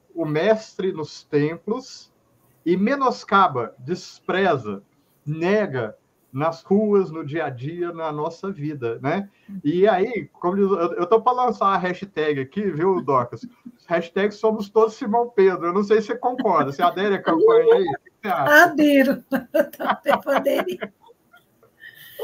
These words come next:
Speaker 2: Não, e assim, é, as posturas que alguns de nós temos em, em nos envergonharmos, né? De dizermos que somos cristãos, gente. Meu Deus, por que envergonhar disso?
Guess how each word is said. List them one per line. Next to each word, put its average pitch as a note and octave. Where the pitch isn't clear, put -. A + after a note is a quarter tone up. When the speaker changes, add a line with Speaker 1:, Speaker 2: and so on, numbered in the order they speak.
Speaker 2:
Não, D4
e D4
assim, B3
é, A3+
as A#3+
posturas C4+
que B3+
alguns A#3+
de C4
nós A#3
temos B3
em, C4
em B3+
nos D4
envergonharmos, C4+
né? C4
De A#3
dizermos B3+
que -
somos C4
cristãos, A#3+
gente. G3
Meu D4
Deus, A3+
por -
que E4
envergonhar D4
disso? G3+